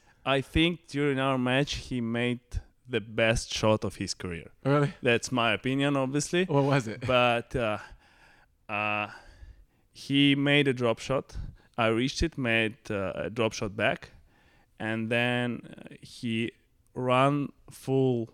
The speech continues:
Speaker 1: speed. I'm almost at the net. He runs full speed, dives, and make a drop shot while diving,
Speaker 2: <laughs>
Speaker 1: and I'm staying at the net, and I cannot reach it.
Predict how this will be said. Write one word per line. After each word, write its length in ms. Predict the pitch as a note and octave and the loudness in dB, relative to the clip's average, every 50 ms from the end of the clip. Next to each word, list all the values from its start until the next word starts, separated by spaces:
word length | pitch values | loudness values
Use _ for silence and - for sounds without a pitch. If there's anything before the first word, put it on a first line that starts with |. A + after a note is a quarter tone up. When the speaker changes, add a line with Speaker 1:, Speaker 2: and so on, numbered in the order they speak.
| _ _ | _ _
Speaker 1:
speed. 500 | - - - - B2+ B2+ C3+ F#3 - - - - | -14 -14 -6 -2 0 0 0 0 -2 -6 -2 2
I'm 240 | C#3 C#3 C#3 C3 - - _ | 2 2 2 2 -2 -6 _
almost 360 | - D3 E3+ F3 D3 C3+ - | 0 2 2 2 2 2 0
at 120 | B2+ A#2 A2+ | -2 -2 -2
the 100 | A2+ G2 | -2 -2
net. 240 | G2+ A#2+ B2 - - _ _ _ - | -2 -2 -4 -6 -14 _ _ _ -8
He 120 | - - | -4 0
runs 300 | A#2 A2+ A#2+ C3+ C#3 - | 2 2 2 0 0 -4
full 200 | - - B2 A#2+ | -6 -4 -4 -4
speed, 340 | - - - B2+ D3 - - - _ - - _ _ _ _ _ _ _ - B2+ | -4 -2 -2 -2 -2 -2 -6 -12 _ -20 -20 _ _ _ _ _ _ _ -10 0
dives, 640 | A#2+ B2+ A#2 B2 C3+ D#3+ F#3 - - - - - - _ _ _ _ _ _ _ _ _ _ _ - | 2 4 6 6 4 2 0 -2 -6 -10 -14 -14 -16 _ _ _ _ _ _ _ _ _ _ _ 0
and 220 | B2 B2+ C3 C3 | 0 2 2 2
make 200 | C3 C3+ C3 - | 2 0 0 -2
a 60 | B2+ | -4
drop 300 | A2+ A2 A#2 B2+ A#2+ - | -4 -2 0 0 0 0
shot 300 | - - G2+ F2+ - - - | -2 -6 -6 -6 -8 -10 -6
while 200 | - G2+ F2+ F2 | -4 -4 -4 -4
diving, 560 | F2+ G#2+ A#2 A#2 A#2+ B2 B2 A2 F#2+ G#2+ C3+ B2 D5 C#5 A#4+ - | -4 -2 0 2 2 2 2 0 0 -2 -2 -2 -2 -4 -2 -2
Speaker 2:
<laughs> 220 | D#3 - - - | -4 -4 -2 -2
Speaker 1:
and 180 | - C3 B2+ C#3 | -2 -2 0 2
I'm 200 | D3+ - E3+ E3+ D#3+ | 2 2 2 2 -2
staying 360 | - - - E3 E3 E3+ D#3+ | -2 -2 0 0 2 0 0
at 140 | C#3 C#3+ B2 | -2 -2 -2
the 80 | B2+ | -4
net, 340 | A#2+ A#2 C3 D3+ F#3+ - - - - - - _ _ _ _ _ - | -2 0 2 2 2 2 2 0 0 0 -6 _ _ _ _ _ -4
and 160 | C3 B2+ C3+ | -2 0 2
I 80 | C#3 C3+ | 0 0
cannot 380 | - - C#3+ C#3 C3 A#2 - | 0 -2 -2 -2 -2 -2 -4
reach 240 | B2+ B2 A#2+ - - | -4 -4 -4 -4 -6
it. 160 | F2+ - - | -8 -12 -16